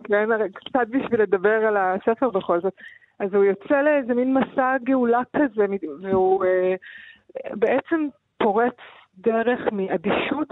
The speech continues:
ואטימות, מ-, הוא מתאר אותו בהתחלה כאדם שמוקף בקליפת ביצה, שרק רעשים עמומים חודרים, שהוא מתנהל שם במנהטן ה-,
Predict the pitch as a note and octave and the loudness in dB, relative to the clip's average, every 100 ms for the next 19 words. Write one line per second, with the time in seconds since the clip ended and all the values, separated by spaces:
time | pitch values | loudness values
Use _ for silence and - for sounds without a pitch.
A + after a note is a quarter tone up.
0 | G#3+ F#3+ - - F#3 G#3 B3 B3 - - | -2 -2 -2 -2 0 2 0 -4 -18 -8
1 | F#3 F3+ E3+ D3+ F#3 - G3 G#3+ G#3 F#3 | -4 -4 -2 -4 -4 0 0 2 0 -2
2 | - F#3 F#3 - F#3 E3+ F#3 F#3+ F#3+ G#3 | 0 0 -2 -2 -2 0 -2 -2 -4 -2
3 | F3+ F3 - F#3 F#3 G3 - F3 - F#3 | 0 -2 -2 -4 -4 -8 -4 -6 -2 -2
4 | F#3+ - - F3+ E3+ _ - G3+ G#3 - | -2 -14 -4 -4 -4 _ -2 0 0 -4
5 | F3+ F3 - F#3+ F3+ - F#3+ G3 F3+ E3+ | -4 -4 -4 -4 -4 -2 -4 -2 -2 -4
6 | F#3 - F3 F#3+ G#3+ F3+ E3 F#3 G3 G3+ | -4 -4 -4 -2 -4 -4 -6 -2 -2 -2
7 | - G3 F#3 F3 E3+ E3+ G3+ - G#3+ F3+ | -4 -2 -2 -4 -4 -2 -2 -2 -4 -4